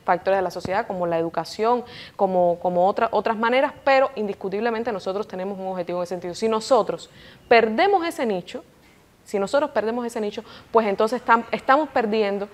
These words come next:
nuestras audiencias, que es nuestro pueblo al final. Entonces nosotros tenemos necesariamente que mejorar nuestros contenidos, acercar nuestros, nuestras problemáticas, es decir, las problemáticas que reflejamos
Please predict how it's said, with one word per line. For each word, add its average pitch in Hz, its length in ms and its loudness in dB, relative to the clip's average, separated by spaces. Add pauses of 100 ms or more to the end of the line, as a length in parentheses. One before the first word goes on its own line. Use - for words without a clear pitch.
(320)
nuestras 226 440 2
audiencias, 165 540 -6 (220)
que 202 80 0
es 180 80 -2
nuestro 247 260 -4
pueblo 262 380 -4 (180)
al 170 120 -10
final. 156 280 -12 (400)
Entonces 208 360 -2
nosotros 220 440 -2
tenemos 196 420 -4
necesariamente 254 920 2
que 185 280 -4
mejorar 185 480 4
nuestros 277 320 -4
contenidos, 220 720 -6 (280)
acercar 208 800 4 (240)
nuestros, 202 800 0
nuestras 202 360 -2
problemáticas, 202 840 2
es 185 80 -6
decir, 196 80 -2
las 185 120 -2
problemáticas 220 560 0
que 226 100 -12
reflejamos 214 640 -4